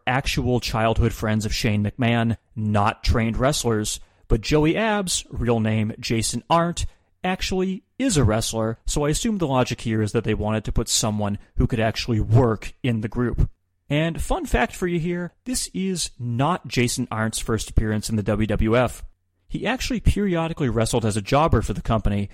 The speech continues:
from nineteen ninety-four to nineteen ninety-seven, and in fact, he holds the distinction of being the first ever victim of the Stone Cold Stunner.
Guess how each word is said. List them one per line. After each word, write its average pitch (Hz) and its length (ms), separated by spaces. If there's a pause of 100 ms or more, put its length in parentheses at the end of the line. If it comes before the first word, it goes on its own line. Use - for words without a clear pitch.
(100)
from 117 220
nineteen 113 340
ninety-four 107 460
to - 120
nineteen 107 280
ninety-seven, 110 680 (280)
and 247 200
in 254 100
fact, 247 460 (200)
he 135 120
holds 196 340
the 196 100
distinction 120 640 (240)
of 117 160
being 131 260
the 113 140
first - 500
ever 131 240
victim 113 580 (680)
of 110 220
the 113 80
Stone 110 480
Cold 98 340
Stunner. 117 540